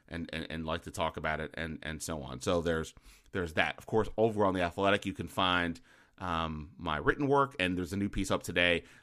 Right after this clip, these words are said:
Um, I had a prominent, um, N F L scout with, with some executive experience, uh, talk to me about the cu-, the, uh,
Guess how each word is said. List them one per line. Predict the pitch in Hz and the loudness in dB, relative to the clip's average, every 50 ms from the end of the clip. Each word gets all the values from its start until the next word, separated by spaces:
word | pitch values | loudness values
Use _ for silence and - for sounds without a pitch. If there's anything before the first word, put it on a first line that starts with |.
| - | -4
Um, | - 92 87 82 82 - | 0 2 2 2 2 0
I | 87 | 2
had | 101 101 87 87 | 2 2 2 2
a | 85 82 | 2 0
prominent, | - - - 113 101 101 101 95 95 90 - _ - | -2 0 2 4 4 4 4 2 2 0 -2 _ -6
um, | 87 87 82 82 80 78 76 _ _ - - - - - _ _ _ _ - | -2 -2 -2 -2 -4 -6 -10 _ _ -20 -20 -20 -20 -20 _ _ _ _ 2
N | 110 | 2
F | 110 - | 4 4
L | 104 98 - | 4 2 2
scout | - - 117 107 110 - | 4 6 6 6 6 6
with, | 98 92 107 - | 2 -6 -4 -6
with | 87 87 87 | -6 -6 -6
some | 98 85 85 90 - | -6 -6 -6 -6 -6
executive | - 82 - 110 95 90 - 104 92 | -8 -6 0 0 0 0 0 -4 -6
experience, | 87 - - - 131 131 127 123 117 113 107 - - - - - _ - - | -6 -8 -4 2 2 4 4 4 2 0 -2 -6 -14 -20 -20 -20 _ -6 -2
uh, | 85 80 76 65 | 0 0 0 -2
talk | - - 107 101 98 95 - - _ _ - | -2 2 4 4 4 4 2 -2 _ _ -8
to | - 117 | -4 -2
me | 98 95 92 90 | 0 2 0 0
about | - - 80 92 87 85 85 - - _ _ _ _ _ _ _ _ _ _ _ _ - _ _ _ _ - | 0 0 4 4 4 4 4 2 -2 _ _ _ _ _ _ _ _ _ _ _ _ -20 _ _ _ _ -12
the | - 80 | -10 -10
cu-, | - - - - - | -6 -2 -2 -2 -2
the, | 82 87 87 80 78 | -2 -2 -2 -2 -2
uh, | 71 69 | -4 -6